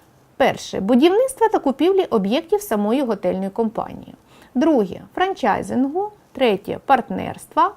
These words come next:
лізингу, оренди, управління за контрактом, а також готельного консорціуму,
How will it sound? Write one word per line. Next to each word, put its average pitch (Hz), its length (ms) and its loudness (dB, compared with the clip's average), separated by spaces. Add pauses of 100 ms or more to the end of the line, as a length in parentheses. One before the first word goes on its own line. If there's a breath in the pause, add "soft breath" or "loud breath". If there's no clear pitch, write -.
(280 loud breath)
лізингу, 190 680 0
оренди, 208 680 0 (240 loud breath)
управління 208 580 0
за 156 140 -8
контрактом, 247 760 0 (260 loud breath)
а 202 120 -2
також 359 460 0
готельного 359 680 2
консорціуму, 220 920 -2